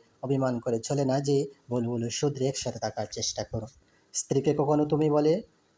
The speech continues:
অ-, সম্বোধন করবেন না, কারণ এটি একটি খারাপ অভ্যাস, বাজে অভ্যাস। স্বাভাবিকভাবে তুমি বলুন, আর অতিরিক্ত রেগে গেলে বা রেগে যান, তখন তাহলে আপনি তাকে আপনি বলুন, তাহলে আপনাদের মধ্যে সম্পর্ক ভালো থাকবে। চোর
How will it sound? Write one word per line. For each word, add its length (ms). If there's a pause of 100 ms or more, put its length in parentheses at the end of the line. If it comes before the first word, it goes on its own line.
(180)
অ-, 260 (120)
সম্বোধন 500
করবেন 420
না, 180 (200)
কারণ 220
এটি 220
একটি 220 (120)
খারাপ 340
অভ্যাস, 320 (120)
বাজে 240
অভ্যাস। 380 (580)
স্বাভাবিকভাবে 720
তুমি 260
বলুন, 320 (560)
আর 120
অতিরিক্ত 460 (120)
রেগে 260
গেলে 260
বা 180
রেগে 240
যান, 200 (200)
তখন 280
তাহলে 280
আপনি 220
তাকে 280 (400)
আপনি 300
বলুন, 320 (960)
তাহলে 200
আপনাদের 340
মধ্যে 220
সম্পর্ক 420
ভালো 200
থাকবে। 360 (760)
চোর 280